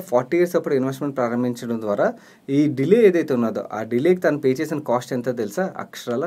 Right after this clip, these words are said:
నలభై ఆరు లక్షల రూపాయలు అండి. So దీన్ని బట్టి మనకి ఏం అర్థమవుతుంది? ఇన్వెస్ట్‌మెంట్ అమౌంట్ ఎంత చేసామన్నది ఇంపార్టెంట్ కాదు, actually ఎంత టైమ్ ఇచ్చామన్నది ఇంపార్టెంట్ అన్నమాట. Actually ఇన్వెస్ట్‌మెంట్‌లో ఉన్న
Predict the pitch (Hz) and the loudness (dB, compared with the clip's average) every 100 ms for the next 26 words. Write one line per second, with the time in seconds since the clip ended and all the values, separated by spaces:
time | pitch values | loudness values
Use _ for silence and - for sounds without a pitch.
0 | 165 107 104 104 110 107 104 101 95 135 | -6 -8 -8 -8 -8 -8 -8 -10 -10 -8
1 | 120 107 107 98 92 - - - 160 160 | -8 -8 -6 -6 -8 -12 -2 2 4 4
2 | 160 156 208 180 160 151 165 160 160 160 | 4 4 4 2 2 0 0 0 -2 -4
3 | 156 143 143 143 - _ - 117 135 175 | -2 0 0 -2 -12 _ -4 0 2 2
4 | 180 196 190 185 120 143 175 - - 117 | 2 2 2 2 2 4 2 -2 -4 -2
5 | 131 185 170 156 175 170 170 156 131 131 | 2 2 2 0 0 0 -2 -2 -2 -2
6 | 123 123 117 98 98 98 - - 95 - | -2 -4 -6 -8 -10 -12 -16 -12 -12 -8
7 | 131 190 262 - - - 110 131 196 180 | -2 -2 -2 -14 -20 -10 -6 -2 0 0
8 | - - 110 143 196 185 180 151 135 127 | -4 -4 -2 0 2 0 -2 -6 -4 -4
9 | 156 160 131 120 117 104 101 95 - - | -4 -6 -4 -6 -6 -6 -8 -8 -12 -18
10 | - - 185 139 117 120 151 143 151 | -14 -6 -2 -2 -2 -4 -6 -4 -4